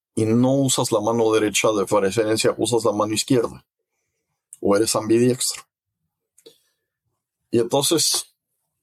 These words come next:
era tal la discriminación contra la gente que nacía zurda, que usaban una de las palabras más violentas contra esa gente. Esa era gente siniestra.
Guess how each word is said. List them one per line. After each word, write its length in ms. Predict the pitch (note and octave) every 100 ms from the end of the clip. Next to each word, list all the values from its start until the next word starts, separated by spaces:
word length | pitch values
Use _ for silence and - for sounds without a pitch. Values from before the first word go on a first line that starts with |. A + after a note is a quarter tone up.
| _ _
era 200 | B2 C#3+
tal 300 | - D3 E3
la 100 | D#3
discriminación 1080 | B2 G2+ - A2 G#2 G2 F#2 - A2 A#2 A#2 _ _ _ _
contra 640 | - G#2 G2 - G2+ F#2 -
la 140 | - -
gente 560 | - A#2+ B2 B2+ A#2 _ _ _ -
que 100 | -
nacía 340 | G2 F2 B2
zurda, 600 | A#2 - C#3 A2 - C3 _ _ _ _ _ _ _ _ _ _ _ _ _ _ _ _ _ -
que 100 | A#2
usaban 420 | - B2 C3 B2+
una 200 | C3 B2
de 80 | G#2
las 140 | F#2
palabras 480 | - G2+ G#2 A2 G#2+
más 220 | A2+ A2
violentas 600 | G#2+ G2+ G#2 A2 A2 A2
contra 300 | - G2 G#2
esa 180 | G#2 A#2
gente. 320 | - E3 -
Esa 200 | - A#2
era 180 | A2+ A2
gente 500 | - A#2+ A2+ - A2+
siniestra. 840 | - - G#2 A2+ A#2 - - -